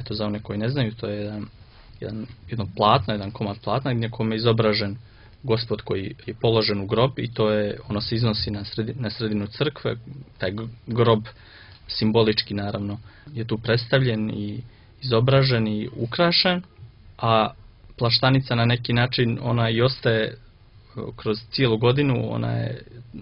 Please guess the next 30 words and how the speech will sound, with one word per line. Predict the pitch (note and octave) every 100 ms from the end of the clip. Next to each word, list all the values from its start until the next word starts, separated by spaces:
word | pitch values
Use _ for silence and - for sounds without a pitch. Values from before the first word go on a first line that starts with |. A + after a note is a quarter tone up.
| -
izobraženje | A2+ A2+ A#2 A#2 A#2+ A2 G#2
tog | - A2
Gospodnje | A2+ - A2+ G#2+
u | G#2
grobu | A2+ A#2 A#2+
imamo | A2 A2 A2 A2 - - -
na | - G#2+ G#2
antimisu, | G#2 B2 C3 G#2+ G2+ - - F3+
to | -
je | G#2
isto | A2 -
jedan, | G#2 G2+ - -
jedno, | C3 G#2+ A2+ A2+
za | A#2 A#2
one | G#2+ G#2+
koji | G#2+
ne | G#2+
znaju, | A2+ G#2 G2+
e, | - - - - - G#2 G2 -
platno, | G#2 G2+ A2 F3 G#3+ - - - -
koje | - G#2+ G#2+
je | G#2+ A2+
položeno | B2 A2+ A2+ A2
na | A2
Svetoj | A#2 A2
trpezi | G#2+ A2+ G#2+ G2+ G2
i | G2+ G#2 G#2+ G#2+
na, | A2 G#2+ A2+ - - - - - -
na | A2 G#2+
koje | - G#2 G#2+